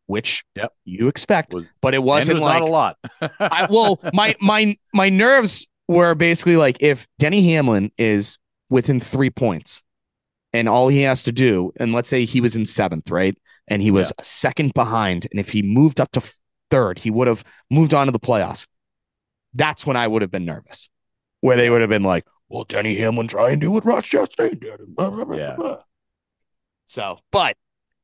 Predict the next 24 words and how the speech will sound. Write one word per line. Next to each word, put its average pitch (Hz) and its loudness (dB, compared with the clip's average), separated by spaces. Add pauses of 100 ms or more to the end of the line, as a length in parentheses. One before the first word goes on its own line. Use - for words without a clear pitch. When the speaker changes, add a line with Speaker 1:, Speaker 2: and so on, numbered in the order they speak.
(180)
Speaker 1:
Denny 185 2
Hamlin, 185 2 (720)
for 127 -2
all 185 4
the 180 2
hate 170 2
that 160 4
he 165 4
got, 156 2 (600)
for 104 -10
all 156 2
the 185 0
smack 139 0
that 147 0
he 156 4
talked, 151 -2 (320)
Speaker 2:
Yep. 92 -2
Speaker 1:
for 101 -8
him 180 -2
not 170 2
to 170 -4
make 160 0
another 143 2
championship, 139 0